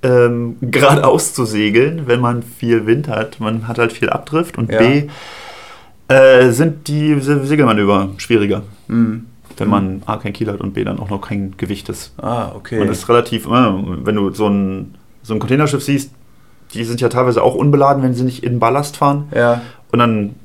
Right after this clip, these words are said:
Speaker 1: guckt da ja nochmal die Hälfte vom Schiff oben raus.
Speaker 2: Ja,
Speaker 1: Oder
Speaker 2: ja.
Speaker 1: ganz krass ist es bei den,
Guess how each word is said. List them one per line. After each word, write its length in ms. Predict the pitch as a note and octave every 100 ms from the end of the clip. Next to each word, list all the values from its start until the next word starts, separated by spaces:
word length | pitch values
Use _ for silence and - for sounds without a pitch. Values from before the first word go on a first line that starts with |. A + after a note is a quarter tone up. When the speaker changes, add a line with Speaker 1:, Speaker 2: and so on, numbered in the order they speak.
| -
Speaker 1:
guckt 320 | - C#3 - -
da 160 | A2
ja 160 | A2 G#2+
nochmal 680 | A2 C#3+ D#3+ A#2 G#2+ G#2 - - - _ -
die 100 | B2+
Hälfte 300 | - F3 A#2+
vom 180 | - A2+
Schiff 320 | - A#2+ - - _
oben 220 | C3 A#2+
raus. 400 | G#2 B2+ G2+ -
Speaker 2:
Ja, 140 | C#3 D3
Speaker 1:
Oder 100 | C#3+
Speaker 2:
ja. 80 | D3
Speaker 1:
ganz 120 | A#2
krass 260 | - B2+ A#2+
ist 120 | A2+
es 120 | G#2+
bei 220 | - A2
den, 420 | G#2+ G#2 G#2 G2